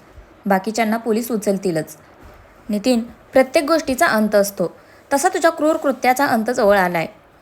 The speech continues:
"नाही दक्ष, मला संपवू शकेल अशी व्यक्ती जन्माला आलेली नाहीये. मी तुला असं तसं सोडणार नाही. तू मला सहजासहजी अडकू शकशील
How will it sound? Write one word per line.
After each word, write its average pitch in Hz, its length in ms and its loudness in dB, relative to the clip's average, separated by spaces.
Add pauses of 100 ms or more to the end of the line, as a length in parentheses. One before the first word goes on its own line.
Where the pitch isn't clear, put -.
(640)
"नाही 247 280 0
दक्ष, 214 320 -4 (260)
मला 185 240 -2
संपवू 220 320 -4
शकेल 220 380 -4 (160)
अशी 240 160 -6
व्यक्ती 302 240 0
जन्माला 269 380 2
आलेली 220 320 2
नाहीये. 180 340 -2 (520)
मी 247 60 -2
तुला 330 200 2
असं 285 200 4 (100)
तसं 285 140 -2
सोडणार 196 400 2
नाही. 185 240 -2 (440)
तू 247 40 -4
मला 226 220 0
सहजासहजी 240 520 -2
अडकू 226 280 0
शकशील 214 420 -4